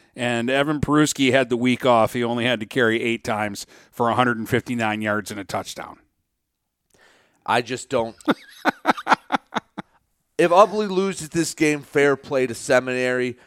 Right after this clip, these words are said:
Speaker 2: Maybe the, Ubly wasn't as good as we thought, or maybe I'm not giving Seminary enough credit.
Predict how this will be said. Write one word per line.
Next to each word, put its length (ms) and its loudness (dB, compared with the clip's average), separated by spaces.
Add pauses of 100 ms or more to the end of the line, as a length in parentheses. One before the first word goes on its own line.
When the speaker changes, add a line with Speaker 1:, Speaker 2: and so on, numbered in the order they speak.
(120)
Speaker 2:
Maybe 340 0
the, 300 -2
Ubly 320 0
wasn't 320 -2
as 100 -18
good 180 -4
as 140 -10
we 100 -12
thought, 300 0
or 60 -6
maybe 260 -2
I'm 140 -2
not 200 -4
giving 240 -8
Seminary 640 -8
enough 240 -8
credit. 420 -10